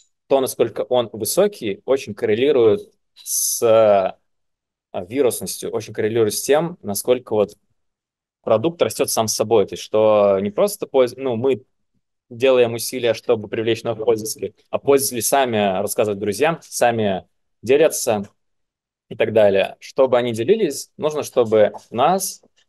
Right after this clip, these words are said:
большая категория пользователей попадала в категорию девять-десять, то есть чтобы они ставили восторженные высокие оценки. И как далее считается Н П С? Мы берем,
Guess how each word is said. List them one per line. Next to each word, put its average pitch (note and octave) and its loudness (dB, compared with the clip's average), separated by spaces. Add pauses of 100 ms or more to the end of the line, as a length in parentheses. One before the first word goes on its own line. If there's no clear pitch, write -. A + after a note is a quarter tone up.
(120)
большая A2+ 2
категория G#2+ 2
пользователей E3+ -2
попадала A#2 0
в - -6
категорию A2+ -2
девять-десять, G#2 -6
то - -20
есть G#2+ -14
чтобы - -4
они A2+ -4
ставили A2+ 2
восторженные A#2 -2
высокие G#2+ -2
оценки. G2 -4 (720)
И B2+ -4
как D#3+ 0
далее C#3 4
считается A#2+ 0
Н A#2 -10
П A#2 2
С? - -10 (760)
Мы D3 -4
берем, D3 0